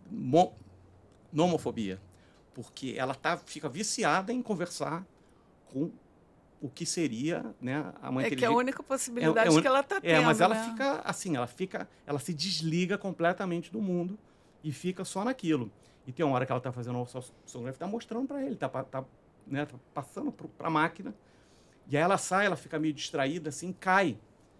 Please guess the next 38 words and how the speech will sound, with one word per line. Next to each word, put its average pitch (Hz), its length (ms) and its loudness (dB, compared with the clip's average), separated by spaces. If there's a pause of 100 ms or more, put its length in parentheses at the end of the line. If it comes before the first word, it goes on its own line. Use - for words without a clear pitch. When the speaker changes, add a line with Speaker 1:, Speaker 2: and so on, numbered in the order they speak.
(220)
Speaker 1:
o 123 60 -8
celular, 135 640 -2 (260)
e 147 60 -2
o - 20 -4
celular 170 240 2
meio 185 160 0
que - 140 -16
quebra. 175 540 -2 (560)
Ela 190 80 -6
falou, 220 200 -2
"Não, 302 300 4
o 233 80 -6 (380)
que - 120 -12
que - 80 2
eu 254 60 4
fiz - 260 0
com 269 140 4
você?" 220 640 6 (120)
Speaker 2:
É. 196 220 -10 (120)
Speaker 1:
Cara, 151 360 0
é, 127 340 -8
é, 127 60 -8 (180)
é 151 80 -4
incrível. 165 600 -4
Então, 175 220 -6 (120)
eu, 165 220 -8
é - 80 -10
assim, - 240 -12
e, 139 360 -6
e, 139 140 -2 (280)
e 135 80 4
aí 135 80 6
ela 165 120 6 (100)
chega 175 360 -2
em 151 60 -2
casa, 185 500 -2 (380)
aí 175 140 2
coloca 185 800 0